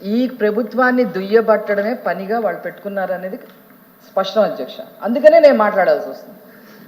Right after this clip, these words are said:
మీరు, మీరు ఎన్ని ఉద్యోగాలు సృష్టిస్తారు, వచ్చి మేము నాలుగున్నర ఏళ్ళు అయ్యింది, ఆల్-, నాలుగున్నర, సారీ, నాలుగున్నర నెలలు అయ్యింది. already ఉద్యోగాలు రప్పించడం కోసం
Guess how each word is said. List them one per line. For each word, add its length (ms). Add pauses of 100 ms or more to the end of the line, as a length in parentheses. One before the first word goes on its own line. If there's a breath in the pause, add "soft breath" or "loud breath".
(160 soft breath)
మీరు, 440 (540)
మీరు 160
ఎన్ని 380
ఉద్యోగాలు 680
సృష్టిస్తారు, 960 (160)
వచ్చి 340
మేము 220
నాలుగున్నర 540
ఏళ్ళు 300
అయ్యింది, 480 (340)
ఆల్-, 480
నాలుగున్నర, 600 (100)
సారీ, 240
నాలుగున్నర 580
నెలలు 280
అయ్యింది. 580 (1800)
already 440
ఉద్యోగాలు 880 (380)
రప్పించడం 680
కోసం 480